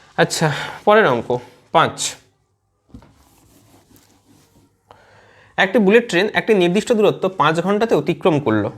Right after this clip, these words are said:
তার বেগ দুশো চল্লিশ কিমি per hour, একই বেগে ট্রেনটি দু ঘন্টা কত কিমি যাবে? আচ্ছা, মা-,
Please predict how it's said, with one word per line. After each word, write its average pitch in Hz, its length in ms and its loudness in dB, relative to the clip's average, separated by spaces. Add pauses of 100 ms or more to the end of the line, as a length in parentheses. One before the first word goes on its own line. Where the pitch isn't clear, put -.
(140)
তার 196 140 0
বেগ 160 260 4 (140)
দুশো 135 220 -4
চল্লিশ 156 360 -2
কিমি 190 180 0
per 190 120 2 (160)
hour, 131 260 4 (440)
একই 160 240 -2
বেগে 147 240 2
ট্রেনটি 151 320 -2
দু 139 180 -2
ঘন্টা 143 220 -4
কত 127 220 0
কিমি 165 200 0
যাবে? 98 240 -2 (880)
আচ্ছা, 123 280 -2 (920)
মা-, 170 200 4